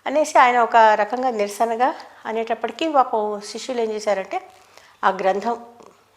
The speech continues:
వెనక్కి తీసేసుకుని వచ్చి వాళ్ళ గురువుకి ఇది ఏం జరిగిందో అనేది చెప్పారు. గుణాఢ్యుడికి చాలా బాధ అనిపించింది. "అయ్యో, నేను ఇంత కష్టపడి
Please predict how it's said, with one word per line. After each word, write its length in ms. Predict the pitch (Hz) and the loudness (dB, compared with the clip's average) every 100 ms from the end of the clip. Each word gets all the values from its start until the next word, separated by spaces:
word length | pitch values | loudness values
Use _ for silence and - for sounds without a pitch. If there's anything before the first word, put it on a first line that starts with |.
| - | -8
వెనక్కి 280 | 202 214 | -6 -8
తీసేసుకుని 720 | 208 - - 190 - 107 370 415 - _ _ - - - | -8 -8 -6 -8 -8 -6 -6 -6 -14 _ _ -20 -20 -4
వచ్చి 460 | 220 220 - 403 403 | -2 0 -2 0 2
వాళ్ళ 260 | 202 190 | 2 2
గురువుకి 420 | 196 214 220 - - - _ | 0 -2 -2 -8 -14 -20 _
ఇది 400 | - 226 220 196 - | -6 -2 -2 -4 -2
ఏం 200 | 208 214 | 0 0
జరిగిందో 440 | 202 196 180 170 | 0 -2 -4 -8
అనేది 320 | 170 160 170 415 415 - - | -8 -10 -10 -10 -10 -20 -16
చెప్పారు. 440 | - 180 156 143 269 | -8 -4 -4 -6 -6
గుణాఢ్యుడికి 520 | 226 226 233 226 226 | -2 -2 -2 -6 -8
చాలా 360 | - 233 254 269 | 0 0 2 0
బాధ 200 | 214 180 | -2 -4
అనిపించింది. 460 | 170 156 147 - - - | -10 -16 -18 -18 -20 -8
"అయ్యో, 220 | 175 277 - - - - - | -2 0 -2 -12 -20 -20 -8
నేను 240 | 185 269 | -4 -4
ఇంత 340 | 262 226 202 | -6 -4 -4
కష్టపడి 760 | - 175 - 277 269 277 320 339 | -2 -6 -4 -4 2 2 2 -2